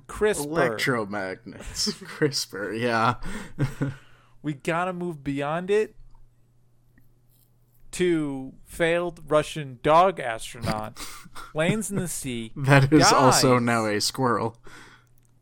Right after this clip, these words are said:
Speaker 1: Now, oh, squirrel finds his suit, wears it underwater.
Speaker 2: That's a real squirrel-shaped suit, though. Like, that was never made for a dog.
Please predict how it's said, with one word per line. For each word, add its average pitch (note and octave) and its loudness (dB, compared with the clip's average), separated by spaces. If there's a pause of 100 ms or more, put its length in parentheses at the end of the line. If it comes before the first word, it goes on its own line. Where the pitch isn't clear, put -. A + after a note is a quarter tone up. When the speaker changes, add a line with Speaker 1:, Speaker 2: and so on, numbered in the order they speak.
(300)
Speaker 1:
Now, E3 -2
oh, D#3 0
squirrel F#3+ 2
finds E3 -2
his A#2 -8
suit, F#3 -4 (1000)
wears C#3 -4
it B2 -8
underwater. C3 -2
Speaker 2:
That's A#3 8
a G3+ 8
real F#3+ 8
squirrel-shaped F3+ 4
suit, - 4
though. C3 6
Like, C3 4
that D#3 4
was D#3 2
never D3+ 4
made D3 2
for B2+ 0
a A2+ 0
dog. A#2 0